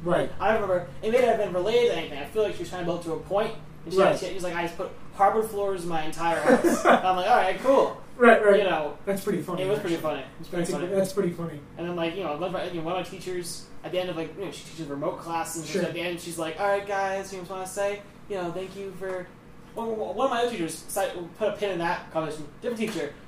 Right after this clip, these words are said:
Speaker 2: thanks us for showing up to class every day.
Speaker 1: Yeah.
Speaker 2: And I assume, like, that's a given. Like, I'm showing up to,
Speaker 1: Yeah.
Speaker 2: I have to, you know,
Speaker 1: I
Speaker 2: I'm,
Speaker 1: paid
Speaker 2: I'm,
Speaker 1: X
Speaker 2: I'm
Speaker 1: amount of
Speaker 2: here, I'm paying my tuition, you know, we're paying tuition for this.
Speaker 1: Right.
Speaker 2: Like, I'm showing up to class. He's like, "I just wanna, like,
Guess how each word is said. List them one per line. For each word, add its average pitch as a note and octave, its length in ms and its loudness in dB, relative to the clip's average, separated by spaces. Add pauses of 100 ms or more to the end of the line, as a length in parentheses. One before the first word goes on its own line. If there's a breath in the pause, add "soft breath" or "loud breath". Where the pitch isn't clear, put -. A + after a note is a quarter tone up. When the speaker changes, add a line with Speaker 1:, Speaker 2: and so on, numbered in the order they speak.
(120)
Speaker 2:
thanks G#3+ 340 -2
us A#3 220 -4
for F#3+ 80 -6
showing F#3+ 200 2
up F#3+ 60 -2
to F3 60 -6
class E3+ 360 -4
every A3+ 200 -4
day. B3+ 200 0 (280)
Speaker 1:
Yeah. F#3+ 200 6
Speaker 2:
And G3 100 0
I A3 140 2
assume, B3+ 220 -2
like, G#3 120 0
that's G3 180 2
a F3 40 -2
given. F3+ 260 2 (200)
Like, E3 140 -4
I'm A3 120 0
showing A3 260 4
up - 40 -4
to, - 60 0
Speaker 1:
Yeah. - 180 4
Speaker 2:
I F#3 60 -2
have - 280 0
to, G3 60 -6
you F#3 60 -2
know, - 80 -4
Speaker 1:
I A3+ 280 4
Speaker 2:
I'm, G#3+ 60 4
Speaker 1:
paid B3 300 10
Speaker 2:
I'm, A3+ 60 6
Speaker 1:
X A3+ 140 6
Speaker 2:
I'm A3+ 60 6
Speaker 1:
amount G#3+ 160 8
of G3 60 8
Speaker 2:
here, - 100 0 (140)
I'm F#3+ 240 0
paying G3 220 0
my F3+ 120 0
tuition, G3 460 -4
you G3 80 -4
know, E3 60 -4
we're D#3+ 80 -2
paying F#3 220 -4
tuition G3+ 380 -4
for A3+ 100 -10
this. B3 360 -4 (120)
Speaker 1:
Right. G3+ 360 8
Speaker 2:
Like, - 60 -8 (320)
I'm F#3+ 120 0
showing B3 180 2
up B3 60 2
to F#3 100 -4
class. G3+ 360 2
He's F#3 60 -6
like, F#3 100 0
"I F3 40 -6
just F3+ 80 -6
wanna, F#3+ 140 -2
like, F3+ 80 -8